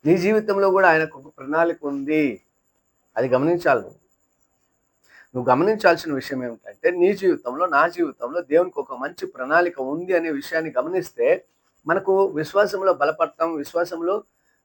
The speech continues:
ఆ, ఎదుగుదాం. ఆలస్యమని చాలాసార్లు మనం అనుకుంటుంటాం, "ఎందుకు బా ఇంత కాలేదే, వివాహం జరగకపోతే ఇంకా జరగదేమో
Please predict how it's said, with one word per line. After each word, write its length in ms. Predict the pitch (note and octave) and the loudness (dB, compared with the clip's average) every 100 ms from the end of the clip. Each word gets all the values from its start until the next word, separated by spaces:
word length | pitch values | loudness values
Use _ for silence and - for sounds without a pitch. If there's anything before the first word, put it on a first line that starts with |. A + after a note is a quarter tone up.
| - | -2
ఆ, 280 | C#3+ C3+ A#2+ | 2 4 2
ఎదుగుదాం. 540 | B2+ D#3 F3 D#3+ B2+ _ _ _ _ _ _ _ _ _ _ _ _ _ _ _ _ _ _ _ _ _ _ _ _ _ _ _ _ _ _ _ _ _ _ _ _ _ _ _ _ _ _ - | 0 2 4 4 0 _ _ _ _ _ _ _ _ _ _ _ _ _ _ _ _ _ _ _ _ _ _ _ _ _ _ _ _ _ _ _ _ _ _ _ _ _ _ _ _ _ _ -6
ఆలస్యమని 680 | C3 D3 - D3 C3+ C3 C3 _ _ _ _ _ - | -4 -4 -2 -2 -2 -2 -4 _ _ _ _ _ 2
చాలాసార్లు 500 | C3+ F3 F3 E3 E3 | 4 4 4 4 4
మనం 220 | D3+ C#3 | 0 0
అనుకుంటుంటాం, 680 | B2+ C#3 D#3 D3 C3+ C3+ C3+ | -2 -2 -8 -8 -6 -4 -6
"ఎందుకు 380 | B2+ C3+ C#3+ D3 | -8 -10 -14 4
బా 100 | C#3+ | 4
ఇంత 280 | B2 - | 4 2
కాలేదే, 600 | C#3+ C3+ C3 B2+ C3+ C3+ _ _ _ | 6 8 8 4 4 2 _ _ _
వివాహం 340 | A#2+ C#3+ D#3 D3+ | 6 6 6 4
జరగకపోతే 560 | D3 D3 D3 D3+ D3+ | 4 4 -4 -6 0
ఇంకా 140 | D3 C#3 | 0 0
జరగదేమో 680 | B2 C3+ D3 C#3+ D3 C#3+ | 0 2 4 2 4 2